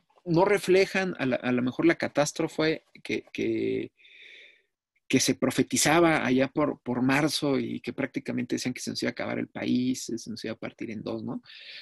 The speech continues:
Eh, y ahorita estamos viendo que, bueno, las cosas no están como quisiéramos, definitivamente. Eh, eh, yo vuelvo a repetir, el dos mil veinte yo creo que es, es un año, es un año perdido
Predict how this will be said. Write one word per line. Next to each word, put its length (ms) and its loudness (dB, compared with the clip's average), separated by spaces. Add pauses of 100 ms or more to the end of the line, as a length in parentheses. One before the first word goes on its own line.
Eh, 240 2
y 60 6
ahorita 180 4
estamos 240 4
viendo 240 4
que, 80 -2
bueno, 240 2
las 140 2
cosas 200 -2
no 140 4
están 380 0
como 240 -4
quisiéramos, 640 -4 (140)
definitivamente. 760 -6 (720)
Eh, 480 0 (160)
eh, 340 -4 (680)
yo 540 4
vuelvo 240 4
a 20 4
repetir, 500 2
el 160 -4
dos 160 -6
mil 160 0
veinte 300 0
yo 100 0
creo 140 -2
que 320 -2
es, 240 -8
es 200 -4
un 120 -6
año, 340 -6
es 160 -14
un 60 -6
año 200 -8
perdido 520 -2